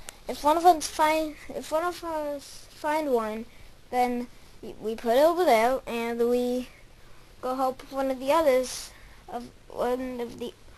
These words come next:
one of the other one of us find the other, find the others. Okay, this is gonna be crappy.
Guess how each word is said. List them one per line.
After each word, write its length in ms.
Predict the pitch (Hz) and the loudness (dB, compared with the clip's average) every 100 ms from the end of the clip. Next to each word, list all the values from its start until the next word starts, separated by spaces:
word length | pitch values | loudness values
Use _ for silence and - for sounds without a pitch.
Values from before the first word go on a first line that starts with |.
| - - - | -20 -20 -12
one 120 | 262 262 | -6 -6
of 160 | 262 - - - - | -6 -14 -20 -20 -18
the 160 | 254 - | -16 -6
other 220 | 294 311 | -2 2
one 180 | 277 240 | 2 0
of 140 | 208 | -2
us 380 | 208 202 - - - - - - | -2 -2 -6 -14 -16 -16 -16 -14
find 360 | - 294 285 285 | 0 2 2 0
the 80 | |
other, 320 | 302 330 370 - - - | 0 2 2 0 -8 -4
find 280 | 277 277 302 | 2 2 6
the 60 | |
others. 400 | 359 330 - - - - - - - - - - - - - - - - - | 6 6 4 0 -8 -14 -18 -18 -18 -16 -14 -14 -16 -16 -18 -18 -18 -12 -4
Okay, 380 | 254 254 254 190 | -2 0 0 2
this 160 | 208 | -2
is 60 | 226 | -2
gonna 140 | 190 | -2
be 100 | 151 - | -4 -8
crappy. 800 | - - - 165 175 202 185 | -10 -8 -6 -4 -4 -2 -4